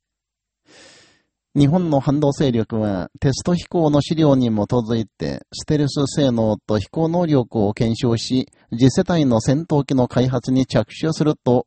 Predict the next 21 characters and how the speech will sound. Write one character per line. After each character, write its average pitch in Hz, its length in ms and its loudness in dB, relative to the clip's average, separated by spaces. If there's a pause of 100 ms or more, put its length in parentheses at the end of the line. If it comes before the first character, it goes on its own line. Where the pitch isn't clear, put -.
公 113 200 0
言 101 300 0
し - 80 -10
て 104 100 -2
い 73 100 -4
る。 - 200 -14 (1800)
今 143 200 2
回 127 160 2
の 117 140 2
テ 131 120 0
ス - 100 -4
ト 165 120 2
飛 151 100 -2
行 143 180 2
を 123 60 2
通 117 260 0
じ 110 140 0
て、 123 180 0
日 120 140 2
本 135 300 0
は 98 260 -2